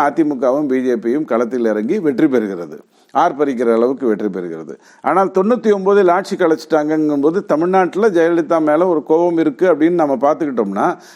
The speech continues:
ஆனால் இந்த தொகுதியை பொறுத்த வரைக்கும் அப்படி நடக்கல.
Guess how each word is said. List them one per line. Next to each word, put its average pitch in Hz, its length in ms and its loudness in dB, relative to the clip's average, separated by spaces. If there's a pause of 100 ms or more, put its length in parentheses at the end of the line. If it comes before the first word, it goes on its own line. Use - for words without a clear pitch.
ஆனால் 185 320 2
இந்த 208 460 2
தொகுதியை 185 440 2
பொறுத்த 143 300 0
வரைக்கும் 147 280 2
அப்படி 139 200 0
நடக்கல. 123 420 0